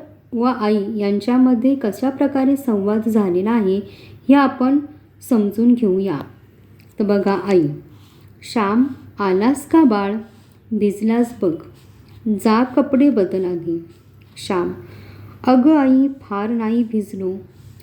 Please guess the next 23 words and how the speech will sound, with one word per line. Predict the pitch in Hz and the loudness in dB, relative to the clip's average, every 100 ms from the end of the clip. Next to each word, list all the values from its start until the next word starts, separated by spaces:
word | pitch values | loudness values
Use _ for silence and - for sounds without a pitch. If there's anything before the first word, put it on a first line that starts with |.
| - | -4
आता | 208 - 226 | -4 0 0
कपडे | 240 240 - 220 269 | 0 0 0 0 0
बदलतो." | 214 185 180 190 190 151 147 - - - - - - - | 0 -2 -2 -4 -4 -6 -6 -12 -20 -20 -20 -20 -20 -8
आई, | 220 180 175 - - - - - | -4 -2 -4 -10 -20 -20 -20 -18
"श्याम, | - 294 311 330 | 0 4 6 6
या | 339 | 6
गाठोड्यात | 311 208 185 - 254 285 285 - _ | 2 0 -4 -4 -2 -2 -4 -8 _
काय | 208 196 247 | -6 -4 -2
आहे?" | 262 247 254 262 262 - _ - _ _ - - - | -2 2 2 0 -8 -20 _ -20 _ _ -20 -20 -16
श्याम, | - 185 180 - - - - - | -8 -6 -8 -12 -20 -20 -10 0
"अगं | 254 240 302 | 4 6 6
आई, | 294 226 233 240 - - - - - - | 4 2 0 -4 -8 -20 -20 -20 -20 -10
माझे | 220 208 190 262 | -4 -4 -2 -2
कपडे | 262 180 170 185 214 262 | 0 -2 -2 -2 0 2
व | 233 | 2
माझ्या | 233 196 180 226 | 2 0 -2 0
लाडक्या | 233 185 175 180 240 | 0 0 -2 -2 2
भावासाठी | 254 233 247 254 269 262 269 339 | 4 4 2 0 0 0 4 4
मी | 339 302 294 190 | 6 4 4 -2
आणलेला | 180 175 190 196 240 277 | -4 -4 -6 -6 -6 -6
हा | 208 | -6
कोट." | 233 - 175 156 - - - - - - - - | -8 -4 -4 -4 -8 -20 -20 -20 -20 -20 -20 -6
आई, | 208 180 | 0 0